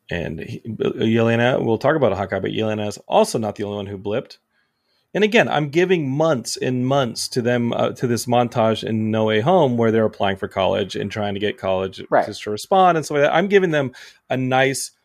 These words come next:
Speaker 1: fall. Like, I'm saying that this, that the, listen, they went on a
Speaker 2: Right.
Speaker 1: summer trip to Europe. I think
Speaker 2: Right.
Speaker 1: the ending of that movie is a late July,
Speaker 2: But then,
Speaker 1: early
Speaker 2: then,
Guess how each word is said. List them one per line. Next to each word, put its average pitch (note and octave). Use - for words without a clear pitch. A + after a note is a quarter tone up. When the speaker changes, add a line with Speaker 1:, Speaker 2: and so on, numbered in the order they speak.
Speaker 1:
fall. G#2
Like, A#2
I'm D3+
saying D#3+
that A2+
this, C#3
that A#2+
the, A2+
listen, D#3
they D3
went G3+
on F#3
a -
Speaker 2:
Right. C3+
Speaker 1:
summer D3+
trip C#3+
to C3
Europe. C#3
I C#3
think E3
Speaker 2:
Right. D3+
Speaker 1:
the D3
ending D#3+
of C3+
that C#3
movie D3
is C3
a B2+
late B2+
July, A#2+
Speaker 2:
But B2+
then, C#3
Speaker 1:
early -
Speaker 2:
then, D3